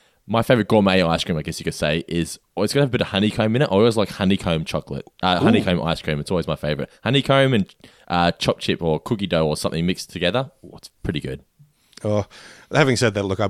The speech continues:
Speaker 2: I went to the doctor not long ago and, you know, sort of got the works done and, you know, got my blood done and all that. And it's like
Speaker 1: You need, you need to change your lifestyle? <laughs>
Speaker 2: Uh, it, it was a bit of a change of lifestyle talk. I mean, not, not
Speaker 1: <laughs>
Speaker 2: dramatically so, but it's like,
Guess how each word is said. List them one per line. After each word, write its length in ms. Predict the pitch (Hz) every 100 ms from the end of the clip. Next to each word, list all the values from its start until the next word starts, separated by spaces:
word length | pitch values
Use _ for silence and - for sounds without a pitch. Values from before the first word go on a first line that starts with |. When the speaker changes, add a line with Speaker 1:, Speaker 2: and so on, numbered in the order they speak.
| 98
Speaker 2:
I 120 | 101 98 _
went 220 | 110 113 101
to 60 |
the 80 | 92
doctor 280 | 95 98 104
not 180 | 95 104
long 60 |
ago 240 | 98 98 98
and, 240 | 92 92 - -
you 80 | 95
know, 100 | 90
sort 200 | 98 92
of 200 | 90 - _ _ _ _ -
got 140 | 120
the 60 | 101
works 300 | 95 98 98
done 200 | - 101
and, 240 | 95 90
you 60 | 98
know, 80 | 87
got 140 | 98
my 80 | 90
blood 280 | 87 90 90
done 120 | 90
and 100 | 90
all 100 | 87
that. 140 | 92 -
And 40 | 95
it's 40 |
like 120 | 98
Speaker 1:
You 80 | 98
need, 100 | 117
you 60 | 120
need 120 | 127
to 60 | 110
change 260 | 127 117
your 80 | 107
lifestyle? 480 | 98 113 - 131 110 -
<laughs> 40 | - - -
Speaker 2:
Uh, 220 | 160 180
it, 100 | 156
it 180 | 185 190
was 180 | 185 180
a 60 | 165
bit 160 | 165
of 40 | 147
a 60 |
change 340 | 139 151 139 120
of 80 |
lifestyle 460 | 110 113 117 - 110
talk. 240 | 104 117
I 40 | 139
mean, 140 | 170
not, 220 | 220 247
not 180 | - 214
Speaker 1:
<laughs> 100 | 165
Speaker 2:
dramatically 580 | 139 139 143 147 143 131
so, 240 | 117 123 117
but 80 |
it's 80 | 113
like, 220 | 120 117